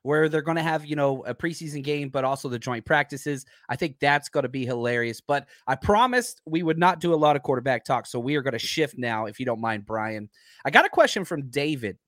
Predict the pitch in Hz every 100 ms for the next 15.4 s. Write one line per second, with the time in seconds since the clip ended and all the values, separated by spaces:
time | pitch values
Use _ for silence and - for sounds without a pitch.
0 | _ _ _ - 135 139 135 131 139 180
1 | 214 226 240 220 156 139 123 - 127 -
2 | 214 - 180 - 143 131 - 127 120 127
3 | 151 151 135 123 101 _ - - 320 381
4 | 320 277 - 220 202 180 165 127 117 127
5 | 135 139 123 - 104 101 - 101 - -
6 | - _ _ _ _ _ - 349 403 392
7 | 311 262 170 190 180 - 98 104 151 151
8 | 131 - 180 160 147 147 135 143 127 -
9 | 131 104 104 - 107 98 95 _ _ _
10 | _ _ _ 185 170 160 202 311 339 285
11 | 202 - 180 175 151 143 113 107 104 101
12 | _ _ _ _ 156 165 165 233 262 262
13 | 240 180 170 175 - - 175 156 151 131
14 | 147 156 147 131 - 160 185 226 247 262
15 | 302 - -